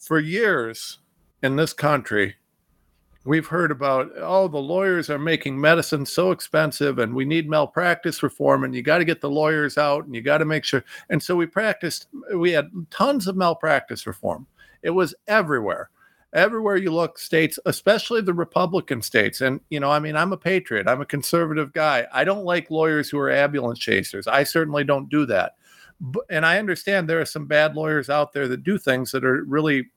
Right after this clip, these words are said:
you know, questionable ethics, right? But this covid has demonstrated the dangers of keeping the lawyers out, right? Because what's happened now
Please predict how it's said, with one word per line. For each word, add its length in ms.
you 160
know, 80
questionable 920
ethics, 600
right? 240
But 380
this 880
covid 480
has 240
demonstrated 800
the 80
dangers 840
of 160
keeping 340
the 80
lawyers 440
out, 320
right? 320
Because 340
what's 220
happened 520
now 500